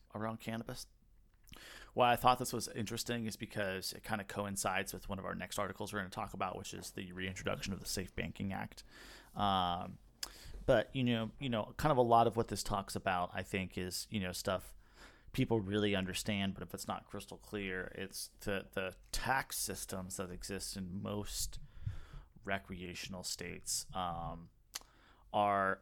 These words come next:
are, uh, so prohibitive, you know, that it, it, it, it, it, it cro-, it causes really kind of a core two or three things. The first thing is it makes, it makes it really difficult for businesses to be profitable,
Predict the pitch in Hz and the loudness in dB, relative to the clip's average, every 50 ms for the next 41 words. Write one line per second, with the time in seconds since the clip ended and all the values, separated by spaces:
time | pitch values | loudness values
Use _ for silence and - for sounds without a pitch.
0 | - 101 101 101 101 101 98 95 92 85 - - - - - _ _ - - - | 0 2 4 6 6 4 4 4 2 0 -4 -10 -20 -20 -20 _ _ -20 -20 -20
1 | - _ _ - - - 117 101 95 - - - - 131 135 - - 117 107 - | -20 _ _ -16 -8 -6 -4 -2 0 2 2 2 4 2 4 4 4 4 6 4
2 | - 110 101 113 113 127 135 127 - - - - 123 123 123 123 123 127 127 - | 4 2 2 0 0 -2 -2 -4 -8 -12 -10 -6 -2 0 2 2 2 2 0 2
3 | - 117 110 104 98 - - 101 98 - - - 113 107 - - - - 104 95 | 4 4 4 4 4 0 -2 -6 -6 -6 -8 -8 -8 -8 -8 -8 -12 -10 -10 -10
4 | - - 104 101 98 - - 110 - - - 123 - - - - - - 110 117 | -10 -8 -10 -10 -8 -6 -6 -8 -6 -6 -10 -12 -12 -14 -20 -6 0 2 4 4
5 | - - 113 - - 127 110 107 98 - 101 95 92 - - - - - - - | 2 0 -2 4 6 8 8 8 6 4 2 2 2 0 0 -2 -8 -18 -20 -20
6 | - - - - - - _ - 120 135 160 160 160 151 - 135 131 123 117 113 | -20 -20 -20 -20 -20 -20 _ -2 2 4 4 6 4 2 2 2 0 2 2 2
7 | 107 - - - - - - 120 120 113 110 104 - - - 113 107 101 - - | 0 -2 -4 -8 -6 0 4 6 6 6 6 4 2 0 0 2 2 0 0 -2
8 | 101 98 - - - - - - - - - - 170 190 196 170 - - 113 95 | -2 -2 -2 -2 -4 -4 -4 -6 -8 -8 2 6 8 8 8 6 6 6 6 6
9 | 90 92 98 - - - - - - - 107 110 104 101 98 92 - - 123 113 | 4 4 -2 -6 -10 -18 -20 -18 -6 0 4 4 6 6 6 4 2 2 2 2
10 | 107 104 98 95 - - - - 113 110 101 104 95 - - - - - 110 135 | 2 2 2 0 0 -2 -4 -2 -2 0 0 0 0 0 -2 -2 -2 2 4 6
11 | 135 135 107 117 - 110 - - 104 - - 95 90 87 - - 110 101 - 101 | 6 6 6 4 2 2 2 0 0 0 0 0 0 0 0 2 2 4 4 2
12 | 98 87 - - 92 87 85 - - - 101 95 - 95 92 90 - - - 92 | 0 0 0 0 0 0 0 0 0 0 0 -2 -2 -2 -6 -4 -2 0 2 2
13 | 87 - - - - - - - | 2 0 -2 -4 -6 -8 -12 -18